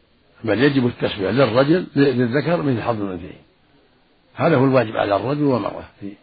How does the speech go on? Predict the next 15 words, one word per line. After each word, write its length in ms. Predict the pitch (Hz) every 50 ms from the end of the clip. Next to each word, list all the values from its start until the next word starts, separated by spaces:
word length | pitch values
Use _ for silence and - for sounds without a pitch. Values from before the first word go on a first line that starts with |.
| _ _ -
في، 60 | 98 - - _ _ -
في 140 | 110 123 139
أولادهم. 480 | 123 117 117 113 104 98 92 85 78 - - _ _ _ _ _ _ _ _ _ _ _ _ _ _ _ -
لكن 280 | - 202 170 127 135 131
لو 100 | 127 120
كانوا 240 | 131 131 127 123
مرشدين 640 | 123 127 120 - 120 117 113 135 139 123 110 117 151 - _ _ _ _ _ _ _ _ _ _ _ _ _ _ -
وسمحوا 540 | 117 95 139 151 151 135 110 123 127 123 117
أن 80 | 120 120 123 127 -
يخ-، 140 | 117 101 -
أن 260 | 131 120 113 117 127
يخص 260 | 120 110 107 - -
واحد 260 | 123 120 110 104 110 113
منهم 280 | 113 117 113 110 110
بشيء 340 | 107 104 117 151 185 107